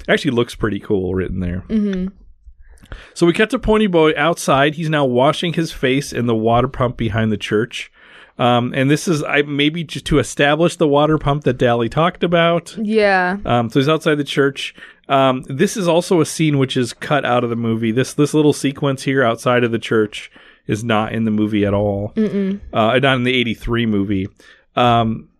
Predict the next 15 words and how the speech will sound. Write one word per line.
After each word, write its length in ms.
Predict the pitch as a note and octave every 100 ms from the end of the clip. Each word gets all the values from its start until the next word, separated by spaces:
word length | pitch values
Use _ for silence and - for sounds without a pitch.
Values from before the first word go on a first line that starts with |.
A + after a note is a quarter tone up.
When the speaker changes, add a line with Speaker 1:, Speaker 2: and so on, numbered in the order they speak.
| -
Speaker 1:
so 320 | - D3 C#3
he 180 | C3+ D#3+
sees 300 | - F#3+ -
someone 300 | G3 F3 E3
coming 380 | D#3+ D3 E3+ D3+
and 120 | C3
he 120 | D#3+
runs 360 | D3 D3 E3 -
to 100 | D#3+
hide 460 | - C#3 C3+ D3 D3
in 140 | B2+
the 80 | A#2+
church 340 | - C#3 C#3
cellar. 380 | - A#2 G2+ G#2+
Now, 280 | C#3 C#3